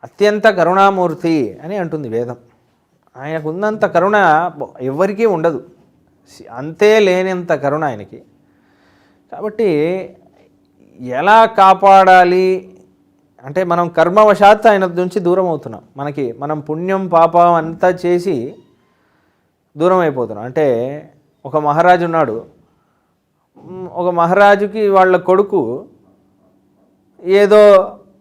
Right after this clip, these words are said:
ఆ, ఏంటి చిన్న వయసులో ఏదో ఒక దారిలో తీసుకొని దారి మళ్ళీ ప్యాలెస్ నుంచి అక్కడెక్కడో ఒక లోయలో గో-, పడిపోయి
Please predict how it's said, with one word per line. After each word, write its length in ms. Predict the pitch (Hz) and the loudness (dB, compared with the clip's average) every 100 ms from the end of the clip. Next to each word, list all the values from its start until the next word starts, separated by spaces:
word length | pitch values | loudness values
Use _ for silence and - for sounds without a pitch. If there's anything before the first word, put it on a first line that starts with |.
| _ _ _ _ _ _ _ - | _ _ _ _ _ _ _ -2
ఆ, 600 | 156 147 139 135 127 117 _ _ _ _ _ _ _ _ - | 2 4 4 2 -4 -14 _ _ _ _ _ _ _ _ -10
ఏంటి 520 | 170 170 147 120 117 - | -6 -4 -4 -6 -8 -10
చిన్న 180 | 185 196 | -4 0
వయసులో 680 | 190 190 202 202 156 127 - | 0 0 2 4 4 2 -6
ఏదో 260 | 165 170 190 | -4 2 2
ఒక 100 | 180 | 2
దారిలో 440 | 160 165 180 185 | 4 6 6 2
తీసుకొని 600 | 175 175 170 190 190 143 131 _ _ _ _ _ | 0 -2 -4 -6 -4 -6 -10 _ _ _ _ _
దారి 260 | 135 170 185 | 4 6 6
మళ్ళీ 600 | 180 175 196 160 135 - _ _ _ _ - | 2 0 2 0 -2 -6 _ _ _ _ 0
ప్యాలెస్ 380 | 165 190 196 190 | 4 4 2 -2
నుంచి 220 | 185 185 | -4 -2
అక్కడెక్కడో 640 | 175 160 156 156 180 180 | 0 0 -2 2 4 6
ఒక 100 | 170 | 4
లోయలో 540 | 151 156 165 175 170 143 | 4 4 4 4 2 2
గో-, 480 | 135 147 147 147 135 - | -2 -8 -8 -10 -12 -6
పడిపోయి 680 | 156 160 175 180 165 123 | -4 -2 -2 -2 -2 -8